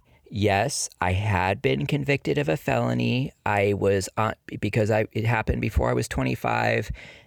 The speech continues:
and I successfully compre-, completed probation. It has been expunged.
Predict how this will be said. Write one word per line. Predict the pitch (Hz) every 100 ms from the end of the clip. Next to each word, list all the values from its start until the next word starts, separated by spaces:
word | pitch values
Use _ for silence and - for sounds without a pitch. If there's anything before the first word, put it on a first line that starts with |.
| -
and | 104 98
I | 95
successfully | - - - 117 - 127
compre-, | 117 135 127 131 - -
completed | 123 - 135 135
probation. | - 139 110 98 - 107 -
It | 101
has | 92
been | - 98
expunged. | 110 - - 113 104 107 101 -